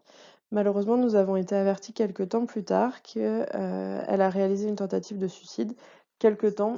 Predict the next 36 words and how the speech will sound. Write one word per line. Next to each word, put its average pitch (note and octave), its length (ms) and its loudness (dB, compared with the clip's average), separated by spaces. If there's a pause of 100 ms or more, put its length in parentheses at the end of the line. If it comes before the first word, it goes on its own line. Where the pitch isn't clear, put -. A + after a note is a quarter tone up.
(160)
a G3 80 -4
priori, G3 340 2
après G#3 300 2
le G3 60 4
rendu F#3+ 340 -2
du G3 140 -6
résultat F#3+ 420 -2
du F#3+ 160 -12
test. - 280 -16 (280)
Donc F#3 200 -4
évidemment, G3 520 4
on F3+ 180 -4
a F3 80 -4
été, E3+ 380 -6
heu, E3 160 -8
interpellés F#3 520 -6
par F3+ 200 -10
ça. A3 180 0
On A#3 140 -2
a F#3+ 100 -2
repris F3+ 360 -8
bien G3+ 240 -4
en G3+ 100 -4
détail G3 440 -2 (480)
tout B3+ 140 -6
le G#3+ 60 -4
dossier, G3+ 480 -2 (500)
heu, F3 420 0
bah, F3 180 -2
qui F#3+ 160 -6
a F#3 80 0
montré F#3 320 -4
évidemment F#3+ 340 -2
une G3 100 -4
fragilité F#3+ 640 -6
psychique - 680 -16